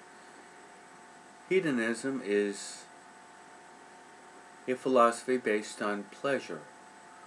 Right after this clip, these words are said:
to maximize your pleasure in all times and all events. And hedonism can take us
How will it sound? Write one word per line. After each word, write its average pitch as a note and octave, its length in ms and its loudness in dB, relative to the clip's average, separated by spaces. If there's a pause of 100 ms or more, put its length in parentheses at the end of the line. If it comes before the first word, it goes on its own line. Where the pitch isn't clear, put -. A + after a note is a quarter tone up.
(280)
to G#2+ 80 -6
maximize A#2 1200 -4
your G#2+ 100 -4
pleasure F#2+ 720 -2 (640)
in G#2 140 -2
all A2 240 6
times G2+ 540 -2
and G2+ 100 -6
all F#2+ 160 0
events. F#2 560 -8 (1700)
And A2+ 160 -2
hedonism C#3 760 -2 (1160)
can A2 120 -6
take A2 340 -2
us - 420 -6